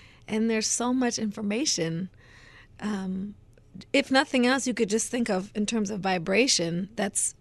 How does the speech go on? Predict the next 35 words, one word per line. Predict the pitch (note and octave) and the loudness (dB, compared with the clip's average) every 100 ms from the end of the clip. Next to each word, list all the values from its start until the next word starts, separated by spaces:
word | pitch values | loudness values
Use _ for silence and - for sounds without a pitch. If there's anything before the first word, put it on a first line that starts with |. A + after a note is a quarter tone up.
| _ | _
that's | - G#3 - | -6 -4 -4
traveling | - G#3+ A3 G#3+ G#3 | -2 2 4 4 0
through | G3 - A#3+ A#3+ | -2 -2 2 2
our | F#3 | 2
skin, | G3 - G3 F#3+ G3 G3+ | 0 -4 -4 -4 -4 -6
particularly | - C4 C4 A#3+ A3+ | -8 -6 -2 -2 -2
through | A3 | -4
our | G#3 | -4
hands, | G3 G3 F3+ F#3+ | -2 0 0 -4
are | G#3+ | -6
so | - G#3 | -2 0
sensitive. | G#3+ - F#3+ - - F3+ C3+ A#3 - - - - - - - | 0 -2 -4 -4 -4 -6 -6 -10 -16 -20 -20 -18 -18 -20 -4
And | A3 G#3+ G#3 G3+ - - - - - - - | 2 4 4 2 -4 -14 -20 -20 -20 -6 4
as | A#3 A#3+ | 4 6
I | B3 | 4
was | B3 | 6
writing | A3 A3 C4 C4+ | 4 4 2 2
it, | B3 | 2
I | G#3 | 0
was | G3 | -2
reminded | G#3 G3+ G#3+ C#4+ E4 B3+ A3+ | -2 0 2 2 2 2 2
of | F3+ G3+ G#3 - | 0 -2 -6 -4
an | |
experience | G#3+ G#3+ B3 B3+ A#3+ | -4 -2 -2 -2 0
I | A#3 | 0
had | A3+ G3+ G3 - - - - - - - - | 2 2 -2 -10 -20 -20 -20 -20 -20 -20 -2
in | G3+ | 2
Beverly, | G3+ B3+ C4+ | 4 4 6
Massachusetts | B3+ B3 A3 C4 A#3+ A3 | 4 2 -2 -2 0 -2
at | - | -4
the | |
School | G3+ G#3+ A3 | -2 2 2
for | A3+ | 2
the | G#3+ | -2
Deaf | G3 E3+ - - | 0 -2 -6 -20